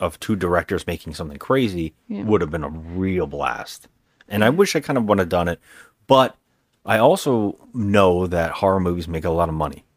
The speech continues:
Speaker 2: They do.
Speaker 1: And it's, some of these guys need hits.
Speaker 2: I think so.
Speaker 1: You know, and I, I kinda want it. I don't think this movie's going to be the hit for him, but I do think it's probably made on a low budget,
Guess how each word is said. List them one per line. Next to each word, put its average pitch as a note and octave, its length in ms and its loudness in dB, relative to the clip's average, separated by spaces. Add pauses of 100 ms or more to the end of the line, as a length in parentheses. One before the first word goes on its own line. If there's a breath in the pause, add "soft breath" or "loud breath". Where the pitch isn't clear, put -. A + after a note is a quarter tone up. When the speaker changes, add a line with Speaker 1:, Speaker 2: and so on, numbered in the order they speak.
(560)
Speaker 2:
They G3 140 -8
do. C4 380 -2
Speaker 1:
And F#2+ 400 -2 (580)
it's, - 380 -8 (320)
some A#2 160 0
of B2 80 2
these B2 140 0
guys G#2 280 0
need F#2 480 -4 (320)
hits. - 520 -10 (840)
Speaker 2:
I F#2+ 100 -10
think F#2+ 220 -10
so. F2 260 -14
Speaker 1:
You G2+ 100 -2
know, F#2 200 0
and A2 260 -2
I, G#2+ 240 -4
I G#2 100 -2
kinda D3+ 320 0
want G#2 280 4
it. A#2 120 0 (160)
I A2 80 -2 (120)
don't F#3 240 4
think F#3+ 200 0
this E3 140 -4
movie's C3 240 0
going G#2 220 2
to E2+ 100 -6
be E2+ 160 -4
the C3+ 160 -2
hit E3 260 -2 (560)
for - 200 -4
him, D#3+ 280 -2 (380 soft breath)
but G#2+ 420 2
I G#2+ 100 -2
do G2+ 240 -2
think F#2+ 420 -4 (260)
it's - 140 -6
probably A2 420 2
made B2 220 2
on A2+ 120 4
a G#2 60 2
low F2 200 2
budget, E2 460 -4